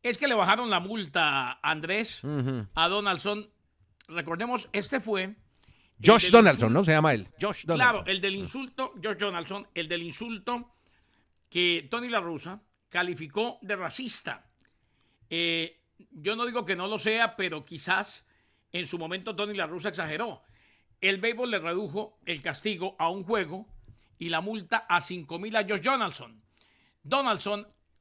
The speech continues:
Speaker 1: le dijo en su momento Jackie, refiriéndose a Jackie Robinson, al hombre de los Media Blancas de Chicago, a Tim Anderson, estrella de los Media Blancas. Ahí fue donde La Russa lo calificó de racista.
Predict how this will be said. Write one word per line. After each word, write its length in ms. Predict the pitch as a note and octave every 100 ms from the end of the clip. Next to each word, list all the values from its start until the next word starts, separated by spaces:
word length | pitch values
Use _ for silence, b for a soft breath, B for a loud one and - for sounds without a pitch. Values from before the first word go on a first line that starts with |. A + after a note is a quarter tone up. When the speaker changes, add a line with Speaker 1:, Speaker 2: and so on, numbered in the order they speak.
| - -
Speaker 1:
le 160 | F3
dijo 160 | G#3 B3+
en 60 | G3
su 120 | G#3
momento 580 | F3+ F3+ G#3+ - A3+ D#3+
Jackie, 520 | A#3+ A3 - F3+ F#3+ _ _ _ _
refiriéndose 520 | C#3 C3+ D3+ G3 F3+
a 60 | E3
Jackie 280 | D#3+ F3+ G3
Robinson, 560 | F#3 E3 C#3+ D#3+ F#3 - _ _ _ _ _ _
al 160 | D3 F3
hombre 180 | A3 A#3+
de 60 |
los 100 | G3+
Media 140 | E3+ D#3+
Blancas 240 | F#3 G#3
de 80 | G3+
Chicago, 340 | D3+ D3+ A3+ F#3+
a 60 |
Tim 140 | G3+ A3+
Anderson, 460 | B3+ G3+ D#3+ D#3
estrella 320 | D3 G3 G#3+ G#3+
de 60 |
los 100 | F#3
Media 180 | D#3+ D#3
Blancas. 400 | G3 A#3+ F3+ C3
Ahí 140 | D3 E3+
fue 100 | G#3
donde 160 | G3+ G#3
La 80 |
Russa 340 | G#3 G#3+ G#3 G3+
lo 120 | E3+
calificó 400 | D3+ D3 C#3+ F#3
de 60 | G3+
racista. 640 | F3+ D#3+ B3 A3 - C#3